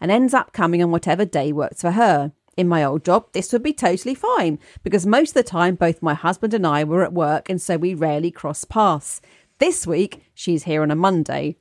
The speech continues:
right now in fact, and I had thought that in my hour before work I would sit and do some crochet, my hobby, before opening my laptop at eight forty-five. However,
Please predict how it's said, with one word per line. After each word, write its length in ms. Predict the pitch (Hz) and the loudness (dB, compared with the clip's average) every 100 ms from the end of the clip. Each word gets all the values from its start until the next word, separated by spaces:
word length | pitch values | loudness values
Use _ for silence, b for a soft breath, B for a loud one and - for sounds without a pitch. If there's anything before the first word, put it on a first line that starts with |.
| - | -6
right 300 | 156 147 - | -2 -2 -2
now 220 | 175 208 | 0 2
in 120 | 151 143 | 0 -2
fact, 320 | 139 165 - b b | -2 -2 -4 b b
and 120 | - 180 | -2 0
I 60 | |
had 280 | 180 262 330 | 0 -2 -2
thought 300 | - 151 120 | -2 -4 -2
that 100 | 165 | -2
in 120 | 160 | 0
my 160 | 175 170 | 2 0
hour 240 | - 190 180 | 2 0 0
before 380 | 170 - 170 | -2 -2 -2
work 320 | 156 160 131 - | 0 0 0 -2
I 80 | 165 | -2
would 140 | 170 | -2
sit 180 | - 202 | -4 -4
and 120 | 180 | -2
do 140 | 180 175 | 0 0
some 180 | - 180 | -2 -6
crochet, 640 | - 277 302 - 156 143 - - | 2 2 2 0 -2 -2 -8 -2
my 120 | 214 | -2
hobby, 500 | 208 294 160 151 190 B - | 2 2 2 0 -2 B -8
before 280 | 175 196 185 | 2 4 4
opening 340 | 185 190 190 | 2 0 2
my 140 | 208 | 2
laptop 400 | 190 156 - 160 | 4 2 0 -4
at 100 | 196 - | -2 0
eight 180 | 151 | -2
forty-five. 720 | - 175 - 180 240 226 147 143 _ | -2 -4 -2 0 2 4 2 0 _
However, 600 | - 160 202 240 131 120 | -8 -2 0 0 -2 -4